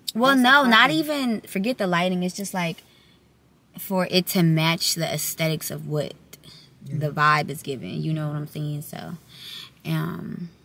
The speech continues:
Speaker 1: yeah, so we gonna see. This should be interesting. I wonder if that's her. I don't know.
Speaker 2: There used to be a Walgreens over here. I wonder what happened to it.
Speaker 1: And th-, you sure it's in this one? I think it's around the corner.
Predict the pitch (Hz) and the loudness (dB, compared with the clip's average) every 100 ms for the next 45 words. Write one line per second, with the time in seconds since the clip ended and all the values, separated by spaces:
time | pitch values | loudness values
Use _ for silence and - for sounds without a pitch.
0 | _ - 180 170 165 185 226 254 247 233 | _ -10 -4 -4 -4 -8 -6 -8 -8 -8
1 | 202 190 - 208 208 208 208 - 208 220 | -8 -8 -8 -8 -6 -6 -8 -10 -8 -8
2 | - 226 - 233 226 262 262 - _ _ | -10 -14 -14 -12 -10 -10 -12 -18 _ _
3 | _ _ _ _ _ _ - 226 254 254 | _ _ _ _ _ _ -8 -4 -4 -4
4 | 247 247 262 - - - 170 _ _ _ | -6 -6 -10 -10 -10 -10 -12 _ _ _
5 | _ _ - 226 226 240 247 226 151 180 | _ _ -14 -8 -2 -2 0 -2 -4 -6
6 | _ 254 - - - 247 220 175 147 170 | _ -20 -20 -20 -18 -14 -10 -6 -6 -6
7 | 220 160 151 156 165 165 175 196 339 _ | -8 -4 -4 -4 -6 -4 -6 -6 -12 _
8 | 302 285 277 247 254 - 156 - 151 - | -20 -20 -16 -16 -16 -10 -10 -10 -16 -16
9 | _ _ _ _ _ _ _ - 196 175 | _ _ _ _ _ _ _ -4 0 0
10 | 175 226 254 294 269 240 240 220 254 285 | 0 -4 -4 -4 -6 -6 -4 -4 -4 -6
11 | 254 262 240 220 208 180 175 165 185 185 | -8 -6 -8 -8 -8 -6 -6 -6 -4 -4
12 | 156 | -6